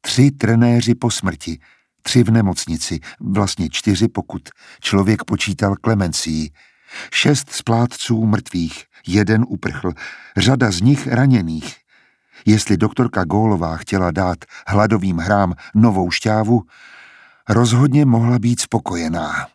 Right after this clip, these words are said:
Odpoledne za ním začaly proudit návštěvy. Jako první se objevil Festus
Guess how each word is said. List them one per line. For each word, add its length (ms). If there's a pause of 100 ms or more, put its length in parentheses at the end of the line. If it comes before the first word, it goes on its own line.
(680)
Odpoledne 640
za 140
ním 200
začaly 440
proudit 440
návštěvy. 560 (640)
Jako 240
první 340
se 160
objevil 400
Festus 540